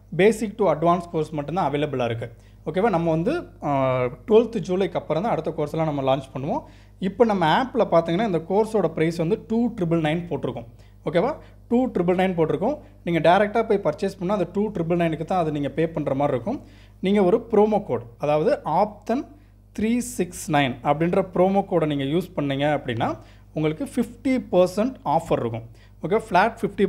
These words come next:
பர்சன்ட் ஆஃபர் வரும். So, ஃபிஃப்டி பர்சன்ட் ஆஃபர் போக, இந்த கோர்ஸோட பிரைஸ் வந்து ஒன் ஃபோர் டபுள் நைன். ஒன் ஃபோர் டபுள் நைனுக்கு வேலிடிட்டி பார்த்தீங்கன்னா, ஒன் இயர். ஓகே, வேலிடிட்டி ஒன் இயர் உங்களுக்கு வேலிடிட்டி இருக்கும். So, ஒன் ஃபோர் டபுள் நைனுக்கு இந்த கோர்ஸை பர்ச்சேஸ்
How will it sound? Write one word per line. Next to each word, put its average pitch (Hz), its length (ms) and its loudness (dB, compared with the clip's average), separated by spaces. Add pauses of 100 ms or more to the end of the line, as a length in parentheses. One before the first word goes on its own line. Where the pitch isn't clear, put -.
பர்சன்ட் 185 320 2
ஆஃபர் 165 300 0
வரும். 196 180 2 (320)
So, 202 60 0 (100)
ஃபிஃப்டி 214 260 2 (140)
பர்சன்ட் 208 300 4 (100)
ஆஃபர் 180 240 2 (120)
போக, 165 300 4 (520)
இந்த 170 120 4 (100)
கோர்ஸோட 214 400 6 (120)
பிரைஸ் 170 280 0
வந்து 202 140 0 (160)
ஒன் 202 100 0 (140)
ஃபோர் 208 400 4
டபுள் 147 260 2
நைன். 117 220 -2 (580)
ஒன் 214 100 4 (120)
ஃபோர் 214 320 4
டபுள் 156 260 2
நைனுக்கு 143 280 -2 (540)
வேலிடிட்டி 202 500 4
பார்த்தீங்கன்னா, 165 320 2 (120)
ஒன் 170 120 2 (180)
இயர். 139 220 2 (320)
ஓகே, 156 120 2 (100)
வேலிடிட்டி 170 340 4 (120)
ஒன் 160 160 0
இயர் 185 160 2
உங்களுக்கு 147 260 -2
வேலிடிட்டி 147 320 0
இருக்கும். 202 240 0 (380)
So, 170 80 2 (160)
ஒன் 208 100 4 (100)
ஃபோர் 208 280 4
டபுள் 160 240 2
நைனுக்கு 170 220 -2
இந்த 135 160 -4
கோர்ஸை 151 320 -2
பர்ச்சேஸ் 151 300 -2